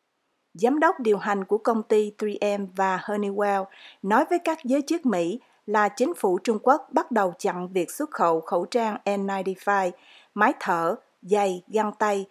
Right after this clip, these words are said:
và những sản phẩm khác do các công xưởng của họ tại Trung Quốc sản xuất, theo lời một giới chức cao cấp tại Tòa Bạch Ốc. Trung Quốc trả tiền cho các nhà sản xuất theo giá bán sỉ tiêu chuẩn, nhưng cấm bán các sản phẩm thiết yếu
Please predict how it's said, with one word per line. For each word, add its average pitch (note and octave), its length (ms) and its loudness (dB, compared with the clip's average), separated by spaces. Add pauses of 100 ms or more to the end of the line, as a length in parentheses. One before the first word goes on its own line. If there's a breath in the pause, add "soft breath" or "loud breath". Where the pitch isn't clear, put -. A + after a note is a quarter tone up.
(280 soft breath)
và G#3 260 2
những G3+ 260 0
sản G3+ 240 -4
phẩm F3+ 220 -2
khác C4+ 320 -6 (260 soft breath)
do G3+ 240 4
các - 280 0
công A3 180 2
xưởng F3 320 2
của - 140 2
họ E3+ 240 0
tại E3 260 -4
Trung G3 260 -4
Quốc C#4 220 0
sản E3 260 -8
xuất, C4+ 260 0 (420 soft breath)
theo D4 140 2
lời G3+ 180 4
một F3 180 -4
giới A3 200 0
chức D4+ 240 -4
cao G3+ 180 -2
cấp C#4 320 -2
tại F3 160 -2
Tòa E3+ 200 -6
Bạch D#3 200 -6
Ốc. A#3+ 340 -4 (1120 soft breath)
Trung C4+ 180 4
Quốc F#4 240 2
trả G#3+ 160 4
tiền G#3 340 0
cho A#3 160 -2
các D#4 180 -4
nhà F#3+ 180 0
sản F3+ 240 -6
xuất F4 220 -6 (100)
theo G3 200 -4
giá G3 200 0
bán C4+ 180 0
sỉ E3 260 -2
tiêu G#3 160 0
chuẩn, F3+ 360 -4 (480 soft breath)
nhưng A3 280 4
cấm A#3 300 0
bán C#4 180 2
các E4 180 -6
sản F3 200 -4
phẩm E3+ 340 -2
thiết - 180 -6
yếu C4 240 0